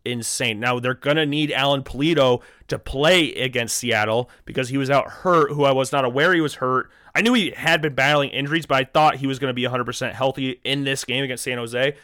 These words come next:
And they'll need him to play if they make it past Minnesota, which, again, I totally believe they will, knock on, knock on wood. But,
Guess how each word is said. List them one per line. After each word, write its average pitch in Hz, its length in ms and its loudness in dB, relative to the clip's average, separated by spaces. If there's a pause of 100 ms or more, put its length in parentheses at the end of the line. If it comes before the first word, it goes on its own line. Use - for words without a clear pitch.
(1800)
And 170 100 -2
they'll 190 220 6
need 165 360 0
him 131 300 -2
to 127 100 -8
play 117 560 0 (220)
if 147 240 0
they 131 180 0
make 127 320 -2
it - 80 -14
past 123 320 -2
Minnesota, 113 360 -4
which, 110 160 -6
again, 120 260 -6
I 117 160 -2
totally 123 360 -6
believe 117 260 -6
they 110 100 -4
will, 117 300 -4
knock 113 260 -6
on, 107 180 -6 (600)
knock 107 240 -4
on 120 180 -2
wood. 127 380 2 (320)
But, 139 320 2